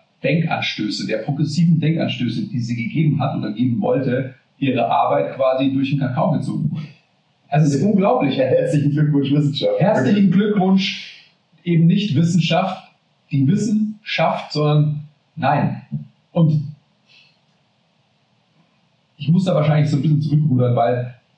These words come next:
Speaker 1: die Person, die, die Nicola betreut hat in der Arbeit, die ist natürlich auch total gefangen und befangen in ihrer Situation.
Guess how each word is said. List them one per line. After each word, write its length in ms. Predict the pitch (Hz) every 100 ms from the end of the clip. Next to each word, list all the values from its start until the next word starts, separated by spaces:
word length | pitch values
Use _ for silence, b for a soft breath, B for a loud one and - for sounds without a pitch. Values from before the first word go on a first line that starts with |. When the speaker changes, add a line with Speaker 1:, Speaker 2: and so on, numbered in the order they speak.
| -
Speaker 1:
die 80 | 123
Person, 480 | 123 120 147 170 135
die, 440 | 131 127 - - 127
die 60 |
Nicola 360 | 135 151 143 123
betreut 400 | 113 - 147 147
hat 100 | 120
in 80 | 117
der 160 | - -
Arbeit, 480 | - - - -
die 100 | 151
ist 120 | 156 156
natürlich 320 | 156 151 -
auch 360 | - - -
total 480 | 135 - - 127 131
gefangen 580 | 135 123 - 151 147 147
und 220 | 156 -
befangen 640 | 165 190 190 160 - 117 139
in 60 |
ihrer 180 | 127 123
Situation. 520 | 127 - - - -